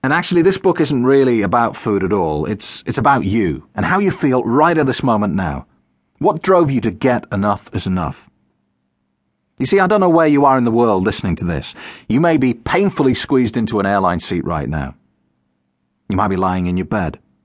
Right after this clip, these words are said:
Maybe you're driving in your car. I don't know your name. I don't know your race. I don't even know your sex.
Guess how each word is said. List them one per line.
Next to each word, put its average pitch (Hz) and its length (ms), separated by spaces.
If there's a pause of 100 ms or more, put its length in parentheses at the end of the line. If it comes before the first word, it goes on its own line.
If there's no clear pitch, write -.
(240)
Maybe 147 220
you're 135 100
driving 117 440
in 98 80
your 92 100
car. 78 340 (580)
I 143 60
don't 254 160
know 147 120
your 127 160
name. 131 420 (420)
I - 60
don't 110 160
know 92 140
your 82 180
race. 110 520 (300)
I 147 40
don't 214 220
even 156 200
know 147 120
your 135 140
sex. - 480